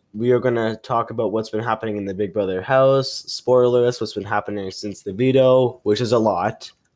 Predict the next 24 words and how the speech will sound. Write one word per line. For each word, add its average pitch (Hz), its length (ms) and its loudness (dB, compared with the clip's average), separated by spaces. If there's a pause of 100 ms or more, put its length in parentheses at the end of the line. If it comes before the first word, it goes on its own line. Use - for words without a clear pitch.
a 101 80 -8
lot. 82 560 -12 (1120)
And 156 420 6
we'll 156 120 4
see 165 160 -2
where 160 100 4
it 151 80 0
goes 147 200 0
from 135 120 -4
there, 131 180 -2
but 98 220 -8
that's 113 260 -6
what 107 300 -6
the 104 300 -4
general 107 320 -6
idea 98 360 -4 (200)
is, 123 120 -6
so 107 280 -2
let's 101 220 -4
get 107 120 -12
started. 104 420 -6 (1120)
All 127 100 2
right, 110 180 2 (560)
so 123 560 2